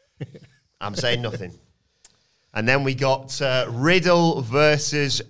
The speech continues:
Otis. Um, Otis just chucking Riddle around here. A lot of the power game, you know, Orton cheerleading from the sidelines, but a lot of the time,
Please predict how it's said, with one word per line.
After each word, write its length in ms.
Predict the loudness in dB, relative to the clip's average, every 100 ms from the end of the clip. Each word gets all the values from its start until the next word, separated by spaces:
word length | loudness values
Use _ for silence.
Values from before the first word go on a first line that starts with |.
| _
Otis. 840 | 4 4 2 -2 -2 -2 -2 -4 -10 _ _ _
Um, 500 | -6 -2 0 -2 -6 -14 _ _ -4
Otis 360 | -4 -2 -8
just 400 | -8 -8 -8 -10 -14 _ _
chucking 560 | -2 2 0 0 -2
Riddle 260 | 0 0 2
around 460 | 2 4 2 0 -2
here. 360 | 0 0 -2
A 60 | -4
lot 80 | -6
of 40 |
the 40 | -4
power 280 | -2 -2
game, 200 | -2 -4
you 100 | -4
know, 160 | -6 -6 -10 -20 _
Orton 460 | 2 2 2 -6 -12 _ _
cheerleading 680 | 0 2 4 4 2 0 -2
from 100 | -6
the 80 | -8
sidelines, 720 | -2 0 0 0 -2 -2 -4
but 160 | -6 -4
a 40 |
lot 140 | -4
of 80 | -4
the 60 | -4
time, 300 | -4 -4